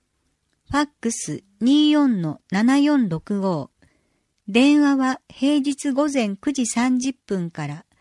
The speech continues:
午後五時のみ連絡可。働きたいけど自信がないと悩む若者及び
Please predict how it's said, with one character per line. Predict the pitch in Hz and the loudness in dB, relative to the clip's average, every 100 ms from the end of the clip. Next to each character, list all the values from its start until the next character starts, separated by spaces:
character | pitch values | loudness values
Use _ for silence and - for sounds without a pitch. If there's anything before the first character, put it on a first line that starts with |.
| _ _ _ | _ _ _
午 | 247 294 | -2 0
後 | 254 | 0
五 | 220 285 | 2 0
時 | 254 | 2
の | 233 254 | 2 2
み | 214 147 - | 0 -4 -4
連 | 208 214 | -2 -2
絡 | 196 - - | -4 -8 -14
可。 | - 175 _ _ _ _ _ _ _ _ _ _ _ _ _ _ _ _ _ _ _ _ _ _ _ _ _ | -10 -10 _ _ _ _ _ _ _ _ _ _ _ _ _ _ _ _ _ _ _ _ _ _ _ _ _
働 | 233 269 302 320 | -4 0 0 0
き | - | -4
た | - 302 | -2 0
い | 302 | 0
け | - 277 | 0 -2
ど | 196 180 - | -2 -4 -10
自 | 165 185 | -6 -4
信 | - 247 240 | 2 4 4
が | 220 | 2
な | 214 196 | -2 -2
い | 165 _ _ _ _ _ | -6 _ _ _ _ _
と | - | 2
悩 | 277 262 269 285 | 6 6 6 4
む | 226 156 - | 2 -2 -6
若 | 175 185 254 | -6 0 2
者 | 247 240 226 220 - - | 4 4 0 -2 -8 0
及 | 262 247 170 | 2 2 0
び | 139 | -6